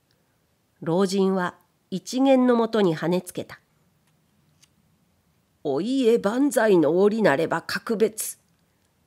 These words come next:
ご悲運の折柄これを差し許しては。恐れながら、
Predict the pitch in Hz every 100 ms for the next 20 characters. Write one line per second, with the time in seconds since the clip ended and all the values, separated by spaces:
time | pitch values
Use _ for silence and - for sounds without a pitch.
0 | _ 196 220 220 277 277 202 208 202 208
1 | 233 226 208 220 - 233 277 262 262 226
2 | 233 254 254 208 202 - - - - _
3 | _ _ _ _ _ _ _ _ _ _
4 | - 143 - 131 147 143 160 165 160